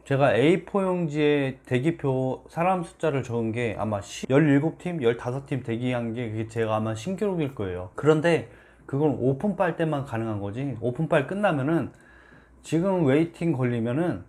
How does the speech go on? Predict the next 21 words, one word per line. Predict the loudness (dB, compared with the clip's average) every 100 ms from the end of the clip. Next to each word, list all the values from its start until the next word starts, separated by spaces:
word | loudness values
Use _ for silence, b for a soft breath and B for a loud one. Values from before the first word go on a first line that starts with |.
| _
거의 | -4 -2
딴 | 0 -2
가게로 | -2 -2 -2
그냥 | -2 -4
가요. | -4 -8 -8 -10 -18 -14 -4
왜? | -2 0
딴 | 2
가게 | 2 0
자리 | -2 -2 -2
있으니까. | -2 -6 -6 -6 -10 -10 -8
그래서 | 2 4 4
그 | 2 2
환상에 | 2 2 4 2 2 0 0
사로잡히면 | 0 0 0 -2 -2 -2 0
안 | -2
돼요. | -6 -8 -12 _ _ _ _
저도 | -4 0 4 4 0 -8 -20 _ _ _ _ _ _ -20 _ -4
오픈빨이 | -2 0 2 4 2 2
끝나고 | 0 0 0 0 0 -2 0
매상이 | 2 4 4 4
내려가면서, | 2 2 2 0 0 0 -2